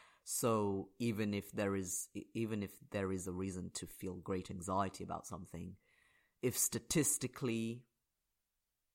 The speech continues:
it is fine, then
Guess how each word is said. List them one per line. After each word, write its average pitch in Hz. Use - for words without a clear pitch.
it 107
is 95
fine, 90
then 98